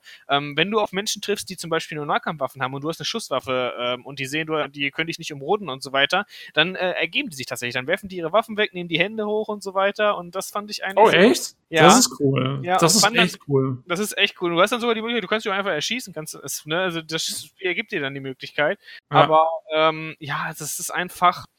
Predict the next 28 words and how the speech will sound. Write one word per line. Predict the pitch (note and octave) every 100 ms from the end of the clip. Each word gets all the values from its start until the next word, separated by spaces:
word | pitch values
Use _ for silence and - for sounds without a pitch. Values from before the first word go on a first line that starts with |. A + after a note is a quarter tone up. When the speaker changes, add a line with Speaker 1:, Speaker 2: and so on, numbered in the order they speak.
| _ _ _ _ D3+
Speaker 1:
wenn | F#3
es | A#3+
dann | B3 A3+
zu | F#3
Gunfights | G3 G#3+ - F#3+ -
kam, | - F#3+ F#3
waren | E3 E3+
das | E3+
immer | F3 D#3+
sehr, | C#3+ D3+ D3 D3 F#2+ D2 - - D3+
du | C#3+
hast | E3+ -
im | D#3+
Endeffekt | F3+ F#3+ F3+
kein | D#3+
Deckungssystem, | E3 F#3+ G#3+ G2+ - G#3+ G3 G3
aber | E3+ D#3+
die | D3+ D3+
Gegner, | E3+ - E3 E3 D#3+
äh, | D#3+ D3+ D3+ D3+ D3+ _ _ _ _ _ _ _ _ _
war | F3+
einfach | F3+ F#3+ D3
nicht | C#3
gut, | C3 B2+
sagen | C3+ C3
wir | A#2+
mal | A2+
so. | A#2